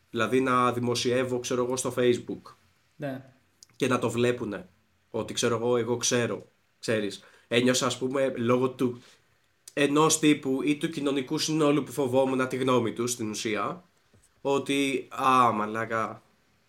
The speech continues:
Speaker 1: ε, δεν ξέρω,
Speaker 2: Ναι.
Speaker 1: ας πούμε, να το κάνω". Και αυτό, αυτό με κράτησε πίσω, γιατί,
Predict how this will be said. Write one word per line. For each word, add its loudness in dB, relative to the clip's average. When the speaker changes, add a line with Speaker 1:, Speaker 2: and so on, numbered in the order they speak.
Speaker 1:
ε, -4
δεν 0
ξέρω, -4
Speaker 2:
Ναι. -10
Speaker 1:
ας -10
πούμε, -8
να -6
το -8
κάνω". -4
Και -2
αυτό, 4
αυτό -4
με 0
κράτησε -2
πίσω, 0
γιατί, 0